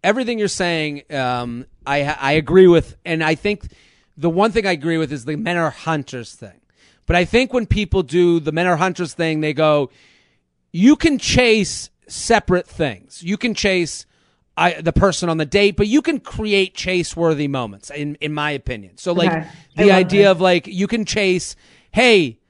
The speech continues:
Speaker 1: great meeting you, down for drinks sometimes." Okay, only here, I,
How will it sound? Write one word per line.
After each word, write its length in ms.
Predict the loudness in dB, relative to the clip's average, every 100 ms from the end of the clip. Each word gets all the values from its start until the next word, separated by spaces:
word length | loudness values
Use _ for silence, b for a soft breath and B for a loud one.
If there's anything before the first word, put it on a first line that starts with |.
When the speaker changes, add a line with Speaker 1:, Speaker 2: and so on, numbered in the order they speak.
| _ _
Speaker 1:
great 340 | 0 4 4 2
meeting 340 | 0 2 0
you, 340 | -2 -2 -6 -10 _ -4
down 280 | -2 -2 -4
for 100 | -6
drinks 340 | -4 -6 -8
sometimes." 540 | -12 -12 -16 -18 _ _ _ _ 0
Okay, 480 | 2 2 -2 -6 _ _ _ _ _ 2
only 420 | 4 4 2 -2 -2
here, 160 | 0 2
I, 360 | 2 0 -4